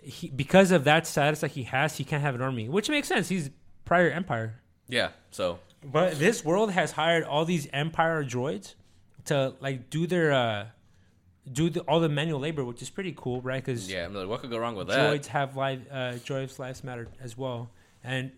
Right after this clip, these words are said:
Speaker 1: dude, it was fucking sick seeing them just, um, seeing all these old ass droids
Speaker 2: Yeah.
Speaker 1: from, like,
Speaker 2: I was like, "I know that one.
Speaker 1: <laughs> Yeah.
Speaker 2: I know that one." So that was pretty dope. But, uh, okay, the, the Rogue Mandos, they're, it starts with them going on their first mission to capture this one fool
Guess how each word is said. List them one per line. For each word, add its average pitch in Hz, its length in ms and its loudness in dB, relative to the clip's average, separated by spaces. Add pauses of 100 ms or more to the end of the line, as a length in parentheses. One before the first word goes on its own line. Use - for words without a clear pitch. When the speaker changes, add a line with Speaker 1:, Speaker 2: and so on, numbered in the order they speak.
(160)
Speaker 1:
dude, 151 320 0
it 151 100 0
was 254 160 0
fucking 247 340 -4
sick 226 320 -6
seeing 147 400 -6
them 139 240 -6
just, - 300 -12
um, 117 380 -8 (760)
seeing 175 240 -4
all 156 120 -4
these 165 180 -4
old 156 300 -4
ass 160 240 0
droids 143 360 -2
Speaker 2:
Yeah. 139 240 8
Speaker 1:
from, 135 120 2
like, 123 340 -2
Speaker 2:
I 156 60 2
was 160 100 2
like, 165 140 -6
"I 311 60 0
know 339 100 8
that 147 180 8
one. 233 220 6
Speaker 1:
<laughs> 165 40 -6
Yeah. 170 400 2
Speaker 2:
I - 60 6
know 185 120 8
that 139 180 8
one." 269 160 2 (1200)
So - 120 -12
that 131 100 6
was 143 100 2
pretty 98 180 -6
dope. 90 260 -2 (360)
But, 117 280 0
uh, - 100 6
okay, 117 260 2 (100)
the, 101 360 0 (100)
the 110 100 -4
Rogue 127 240 2
Mandos, 117 400 0
they're, 107 180 -2 (220)
it 104 240 -12
starts - 280 -2
with 101 100 -8
them 101 100 -2
going 101 160 -2
on 95 60 -8
their 90 80 -6
first 107 240 -8
mission 98 240 -10
to 90 60 -10
capture 92 340 -6
this 90 160 -10
one 98 180 -8
fool 90 380 -6